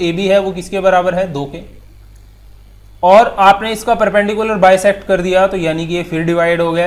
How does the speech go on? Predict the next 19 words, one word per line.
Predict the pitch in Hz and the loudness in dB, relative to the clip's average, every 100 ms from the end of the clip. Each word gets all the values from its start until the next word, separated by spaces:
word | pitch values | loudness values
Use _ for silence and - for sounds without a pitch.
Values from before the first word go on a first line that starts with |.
| 175 | -4
एबी | 147 151 160 | -6 -4 -2
आपका | 151 - 165 175 175 - - - - - | -2 -2 -6 -6 -10 -20 -20 -20 -20 -10
एएन | 151 160 170 175 156 | -6 -4 -6 -6 0
और | 147 170 156 | 0 0 -6
एनबी | 143 143 151 | -8 -6 -6
में। | 160 165 | -8 -8
तो | 160 | -4
आपका | 147 147 175 160 | -4 -2 -6 -4
एएन | 165 180 185 | -4 -4 -4
कितना | 190 190 185 | -10 -6 -6
है? | 202 - - - - - | -6 -10 -20 -20 -20 -18
वन। | 127 147 196 185 - - - - - - - - - - - - - - | -10 -10 -10 -20 -20 -20 -20 -20 -20 -20 -20 -20 -20 -20 -20 -20 -20 -10
तो | |
यहां | 160 156 190 | -4 0 0
से | 226 226 | 0 -4
देखिए, | 226 226 | -4 0
आपका | 220 208 - 226 226 190 | 2 2 0 0 -2 -6
जो | 147 202 180 | -6 -6 -6
angle | 170 185 214 | -8 -2 -4